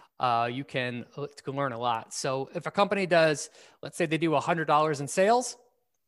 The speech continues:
for, for example, and, uh, their gross margin is eighty percent,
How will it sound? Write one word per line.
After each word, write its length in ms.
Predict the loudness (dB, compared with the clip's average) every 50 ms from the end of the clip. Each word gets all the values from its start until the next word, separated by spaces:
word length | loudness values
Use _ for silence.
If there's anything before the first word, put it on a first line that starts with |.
| _ _ _
for, 160 | _ -2 -2 0
for 140 | 0 0 0
example, 500 | 0 0 -2 -2 0 -2 -4 -6 -8 _ _ -20 -20 -20 _ _ -6
and, 420 | -4 -2 -2 -2 -2 -4 -4 -8 -16 _ -18 -8 -2
uh, 220 | 0 0 0 0
their 100 | 0 -2
gross 260 | 0 2 0 0 2
margin 240 | 2 0 0 0 -2
is 100 | -8 -8 -6
eighty 200 | -6 -4 -4 -6
percent, 540 | -10 -10 -6 -2 -2 -2 -2 -4 -8 -12